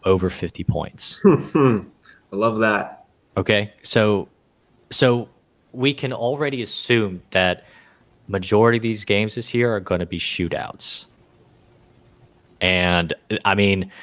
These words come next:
Speaker 1: uh, one thing from my boy Scott is year three is the, year three is the year you wanna target your wide receivers. That's when they break out. It's got breakout written all over it for me.
Speaker 2: Yeah, um, I mean,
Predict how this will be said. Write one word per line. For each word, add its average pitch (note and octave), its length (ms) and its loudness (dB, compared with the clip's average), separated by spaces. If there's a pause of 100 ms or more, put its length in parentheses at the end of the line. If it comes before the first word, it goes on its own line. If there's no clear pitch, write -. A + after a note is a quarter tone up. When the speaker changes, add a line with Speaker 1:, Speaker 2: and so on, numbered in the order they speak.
(880)
Speaker 1:
uh, - 120 -8
one A2 340 4
thing A#2 180 4
from A2 180 0
my G#2 80 4
boy G#2 240 6
Scott G#2+ 420 2
is F#2+ 420 -2 (640)
year G#2+ 240 0
three G#2+ 520 0 (140)
is F2+ 220 0
the, F2+ 420 0 (300)
year G#2 200 2
three G#2 520 0
is F#2 160 -4
the F#2+ 80 0
year F2+ 180 0
you F2+ 80 -2
wanna F2 180 0
target F2+ 320 2
your F2 140 -2
wide E2 160 0
receivers. E2 640 -4 (320)
That's F#2 200 -2
when G2 120 0
they F#2 80 2
break F#2 280 0
out. F2 340 0
It's G2 140 -4
got F#2 180 -2
breakout F2 340 0
written E2 180 2
all D#2 160 -2
over D2+ 240 -6
it - 140 -12
for - 100 -10
me. D#2 180 -14 (1120)
Speaker 2:
Yeah, G#2 420 2
um, G2+ 600 2
I G#2 60 2
mean, G2+ 420 -2